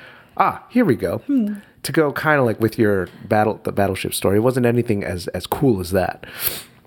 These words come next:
Speaker 1: But I, I just remember one day my dad came home. Uh, he, he's, he's, he was working as a architect in, uh, in, in New York City. Uh, he, he switched positions now. He's like, something still with architecture, but not title of architect.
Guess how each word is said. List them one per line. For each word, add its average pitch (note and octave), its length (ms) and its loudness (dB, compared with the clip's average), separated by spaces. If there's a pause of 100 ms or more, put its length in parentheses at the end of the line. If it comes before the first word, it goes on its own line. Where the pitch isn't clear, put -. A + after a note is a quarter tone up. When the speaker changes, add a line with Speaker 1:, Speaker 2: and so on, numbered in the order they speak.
(640)
Speaker 1:
But G#2+ 120 -2
I, G2+ 200 0 (220)
I A2+ 140 4
just B2 260 0
remember A#2 360 2
one G2+ 180 2
day G2 140 2
my F2+ 100 -2
dad G2+ 340 2
came F#2 260 -6
home. F2+ 420 -2 (160)
Uh, E2+ 280 -4
he, A#2+ 220 2
he's, A2+ 200 2
he's, A2+ 260 2 (120)
he A2+ 100 -4
was G#2+ 180 0
working A2+ 220 4
as G2+ 200 0
a F#2 280 0
architect - 520 -2 (480)
in, F2 200 -4
uh, E2+ 220 -4 (120)
in, F2 180 -4
in F#2 160 -4
New F2+ 60 0
York F2+ 200 0
City. F2+ 340 0 (520)
Uh, E2 300 -2
he, G2 140 -6
he - 220 -2
switched - 360 0
positions D#2 420 -4
now. D#2+ 320 -2
He's - 180 -8
like, - 240 -6 (280)
something A#2+ 480 0
still F#2+ 400 2
with F2+ 240 -4
architecture, F2+ 640 -4
but - 180 -4
not F2 260 0 (360)
title F#2 260 0
of - 160 -10
architect. - 500 -8